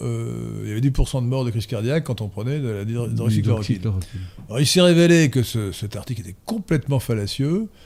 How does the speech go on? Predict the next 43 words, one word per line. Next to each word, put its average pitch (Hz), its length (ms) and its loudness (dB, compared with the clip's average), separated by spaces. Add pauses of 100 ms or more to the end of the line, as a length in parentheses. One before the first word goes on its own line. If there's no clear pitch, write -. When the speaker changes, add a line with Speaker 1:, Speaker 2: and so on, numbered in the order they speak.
(340)
Speaker 1:
que 147 300 6
l'un 151 160 6
des 156 140 4
auteurs 151 180 4
de 139 40 0
cet 139 200 -2
article 120 320 -2
était 120 260 -2
une, 107 320 0 (480)
une 113 400 0
jolie 139 240 2
femme 131 540 2
qui 127 160 -6
Speaker 2:
Artiste 120 180 0
Speaker 1:
faisait 131 240 6
métier, 104 380 6
Speaker 2:
porno, 156 180 0
oui. 143 260 4 (140)
Speaker 1:
faisait 135 240 2
métier 135 260 2
de 123 60 2
la 117 60 2
pornographie. 117 560 -2 (880)
Euh, 104 440 -4
j'ai 110 100 -2
oublié 110 180 -2
son 107 140 -4
nom, 131 280 -4
euh, 95 240 -8 (300)
vous 107 60 -10
pourrez 101 200 -12
regarder 101 360 -8
si 123 120 -8
vous 104 60 -6
voulez. - 160 -8 (960)
<laughs> 262 180 10 (1040)
Euh, 123 360 -2
j'ai, 131 200 2
j'ai, 131 160 4
j'ai 131 100 4
quand 165 140 0
même 151 160 4
vu, 170 200 4